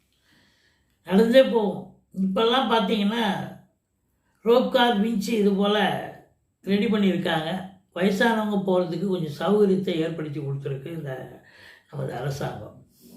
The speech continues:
ரொம்ப சௌகரியமா போயிட்டு வரலாம் இல்லையா? இப்போ வயசானவங்க நினைச்சா ஏற முடியாதவங்க இருக்காங்க, முட்டி வலி, கை கால் வலியெல்லாம்.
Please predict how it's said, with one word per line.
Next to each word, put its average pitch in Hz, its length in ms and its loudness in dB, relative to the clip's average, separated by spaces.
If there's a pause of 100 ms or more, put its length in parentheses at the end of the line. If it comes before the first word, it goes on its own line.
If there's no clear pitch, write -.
(500)
ரொம்ப 247 220 2
சௌகரியமா 233 640 2 (280)
போயிட்டு 185 300 -4
வரலாம் 143 340 -6
இல்லையா? 120 280 -12 (1400)
இப்போ - 240 -4 (120)
வயசானவங்க 226 840 4
நினைச்சா 202 400 2 (120)
ஏற 214 220 2
முடியாதவங்க 220 580 2
இருக்காங்க, 202 400 2
முட்டி 190 320 0
வலி, 214 260 2
கை 196 180 4
கால் 202 260 4
வலியெல்லாம். 180 480 2